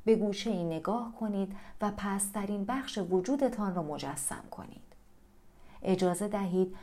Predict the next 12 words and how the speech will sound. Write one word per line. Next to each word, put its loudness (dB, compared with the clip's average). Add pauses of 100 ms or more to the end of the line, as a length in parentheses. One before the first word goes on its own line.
(120)
تا -4
تصویری 0
از -2
بدترین 0
حالت -2
شما 0 (300)
در 2
ذهن 0
جا 0
بگیرد. -8 (1120)
سعی 0
کنید 0